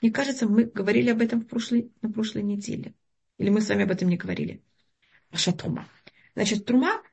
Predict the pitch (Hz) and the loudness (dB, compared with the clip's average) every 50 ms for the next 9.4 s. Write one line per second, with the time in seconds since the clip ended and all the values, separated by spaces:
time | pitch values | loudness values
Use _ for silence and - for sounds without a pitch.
0 | _ - 233 294 285 226 233 220 254 302 339 349 - _ - _ _ _ - - | _ 2 4 4 6 6 4 4 4 2 0 -2 -8 _ -20 _ _ _ -2 2
1 | 240 254 247 254 254 - - - - - - 247 285 302 285 285 294 - _ _ | 2 2 2 -2 -8 -10 -8 -8 -6 -2 0 2 2 2 2 0 -2 -6 _ _
2 | _ _ - 196 202 - 226 233 254 254 - 240 226 - - - - 220 226 277 | _ _ -4 -2 0 2 4 4 4 4 2 0 0 -2 -6 -4 -2 0 2 2
3 | 262 - 262 254 233 208 190 175 175 - - 202 185 180 180 170 156 143 - - | 2 4 4 4 6 6 6 4 4 2 0 0 2 4 4 4 2 0 -4 -8
4 | _ _ _ _ _ _ _ _ _ _ _ _ _ _ _ _ _ _ _ _ | _ _ _ _ _ _ _ _ _ _ _ _ _ _ _ _ _ _ _ _
5 | _ _ _ _ _ _ _ _ _ _ _ _ _ _ _ _ _ _ _ _ | _ _ _ _ _ _ _ _ _ _ _ _ _ _ _ _ _ _ _ _
6 | _ _ - - 208 208 233 226 233 233 226 214 190 196 202 185 214 214 - - | _ _ -4 -2 2 4 4 4 4 4 4 4 2 4 2 2 2 0 0 -2
7 | 196 185 - - - - - 175 180 196 196 - 208 220 214 214 180 190 190 196 | -4 -4 -4 -10 -10 -2 0 2 2 2 2 2 0 0 2 2 0 0 2 2
8 | 190 180 185 185 - - 180 165 165 160 151 160 160 - 277 285 247 202 - 233 | 4 4 4 4 2 2 2 2 2 2 2 0 0 0 2 2 4 4 2 0
9 | 214 - 214 185 196 185 185 | -2 -2 0 2 2 2 0